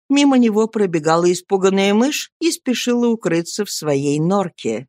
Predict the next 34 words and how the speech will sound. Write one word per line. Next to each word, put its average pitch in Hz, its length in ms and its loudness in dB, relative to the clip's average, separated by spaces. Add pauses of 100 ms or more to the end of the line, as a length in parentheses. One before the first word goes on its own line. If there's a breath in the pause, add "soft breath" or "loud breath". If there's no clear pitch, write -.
(260)
За 254 180 2
исключением 277 760 0
этого 247 440 0
во 185 120 2
всём 160 320 -2
доме 175 280 0
не 180 180 0
было 180 220 0
слышно 202 540 0
ни 214 240 4
единого 226 760 2
звука, 190 760 -2
который 135 420 0
указывал 156 680 -2
бы 151 160 -2
на 156 140 -2
присутствие 175 760 -2
живого 175 460 0
существа. 165 760 -4 (540)
Когда 139 360 0
становилось 143 680 -2
темно, 160 540 -2
и 139 140 0
Оливер 139 400 2
чувствовал 139 680 -4
себя 151 400 -2
уставшим 143 880 -2
от 143 160 -8
постоянных 143 600 -2
хождений 151 500 -2
из 151 120 -6
комнаты 147 440 -2
в - 60 -18
комнату, 135 580 -2